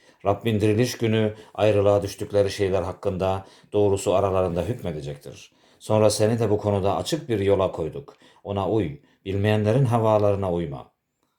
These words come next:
Doğrusu onların Allah'a karşı sana bir yararları olmaz. Doğrusu haksızlık edenler birbirlerinin dostudurlar. Saygılı olanların dostu ise Allah'tır. Bu insanlar için gönül açıcı belgeler, kesin bilen ulusa doğruluk göstergesi ve bir acımadır.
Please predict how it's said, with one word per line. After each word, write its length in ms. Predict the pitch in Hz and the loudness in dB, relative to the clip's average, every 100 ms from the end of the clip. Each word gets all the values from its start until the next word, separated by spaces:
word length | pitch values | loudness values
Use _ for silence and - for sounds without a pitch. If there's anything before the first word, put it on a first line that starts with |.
| _ _ _ _ | _ _ _ _
Doğrusu 340 | 107 110 107 104 | 2 2 2 0
onların 420 | 104 104 113 135 | 2 2 2 0
Allah'a 400 | 104 104 101 104 | 0 2 2 0
karşı 240 | 104 101 | -2 -2
sana 280 | 98 104 98 | -2 -2 -2
bir 80 | 95 | 0
yararları 600 | 98 101 101 95 95 92 | 2 2 2 0 -2 -2
olmaz. 580 | 92 87 101 85 - - _ _ _ _ _ _ _ - | -2 -2 -2 -4 -10 -20 _ _ _ _ _ _ _ -2
Doğrusu 420 | 101 101 98 101 | 2 2 2 -2
haksızlık 520 | 87 98 - 98 135 | -2 -2 -4 -2 -2
edenler 420 | 104 101 98 98 85 | 2 2 2 -2 -2
birbirlerinin 800 | 98 90 101 98 98 95 123 | -4 -2 0 0 0 -2 -2
dostudurlar. 640 | 104 87 98 87 76 73 71 - _ _ | -2 -4 -4 -4 -4 -8 -12 -20 _ _
Saygılı 420 | - 98 98 101 | -8 -4 -2 2
olanların 480 | 120 107 101 101 90 | 2 2 2 -2 -2
dostu 240 | 92 - 98 | -4 -4 -6
ise 160 | 92 | -2
Allah'tır. 640 | 90 87 78 - - - - _ _ _ - | -2 -2 -4 -10 -20 -20 -20 _ _ _ 0
Bu 240 | 104 104 | 2 4
insanlar 480 | 104 104 110 104 104 | 2 -2 0 2 2
için 320 | 98 - 98 | -2 -2 -4
gönül 240 | 87 104 139 | -2 0 2
açıcı 360 | 107 90 90 | 0 -4 -2
belgeler, 440 | 95 92 90 92 117 113 - _ | 0 2 2 2 0 -4 -18 _
kesin 340 | 104 101 143 | -6 0 0
bilen 180 | 113 107 | 2 0
ulusa 320 | 104 98 104 | 0 -2 -2
doğruluk 360 | 101 98 95 - | 0 2 0 0
göstergesi 580 | 98 - 101 92 92 120 | -2 0 0 0 -2 0
ve 120 | 101 | 0
bir 100 | 92 | 0
acımadır. 720 | 78 85 101 95 71 - - | -2 -2 -2 -2 -6 -14 -20